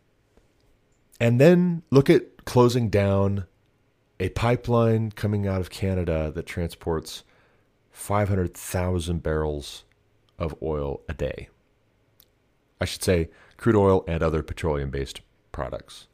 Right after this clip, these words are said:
It's all mixed together. It's gonna come down here. It'll get separated out. But that's the kind of reasoning and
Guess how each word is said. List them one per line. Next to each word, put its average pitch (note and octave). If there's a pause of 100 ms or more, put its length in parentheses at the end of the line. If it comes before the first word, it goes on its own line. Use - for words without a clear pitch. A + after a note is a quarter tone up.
(600)
It's -
all F#2+
mixed E2+
together. D2
It's G#2
gonna E2
come D#2
down C#2
here. C2+ (640)
It'll D#2+
get D#2
separated D2
out. C2+ (640)
But - (540)
that's - (240)
the C3+
kind B2+
of A2+
reasoning G2+
and E2+